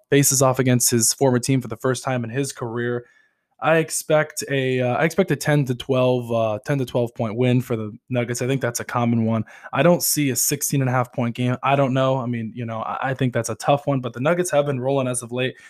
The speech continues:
They're on a four-game win streak. Um, so Orlando, Orlando goes in to visit the Nuggets. Uh, maybe Aaron Gordon will put on a show.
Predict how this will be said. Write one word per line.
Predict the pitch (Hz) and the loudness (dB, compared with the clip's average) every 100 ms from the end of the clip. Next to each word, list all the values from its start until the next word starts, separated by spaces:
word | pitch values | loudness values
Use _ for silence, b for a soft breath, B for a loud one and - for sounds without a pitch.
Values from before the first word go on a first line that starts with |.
| B | B
They're | 120 147 | 2 2
on | 143 | 2
a | |
four-game | - 135 127 123 | 2 0 2 2
win | 123 127 | 4 2
streak. | - 127 120 b b b b - | 0 -2 -2 b b b b -10
Um, | 123 117 117 - - | -6 -4 -6 -10 -10
so | - | -2
Orlando, | 131 131 135 131 127 | 2 4 4 4 2
Orlando | 131 135 147 147 139 | 2 4 6 6 6
goes | 139 131 | 4 6
in | 135 131 | 2 0
to | 117 | -2
visit | 127 127 123 - | -2 0 -2 -4
the | 113 | -4
Nuggets. | 123 135 143 - - - | -2 0 0 -2 -6 -8
Uh, | 107 101 104 | -8 -8 -12
maybe | 120 127 127 | -10 -8 -6
Aaron | 131 | -4
Gordon | 127 139 127 | -2 -2 0
will | |
put | 127 127 | 0 2
on | 123 | 2
a | |
show. | 117 120 127 151 | 0 2 2 0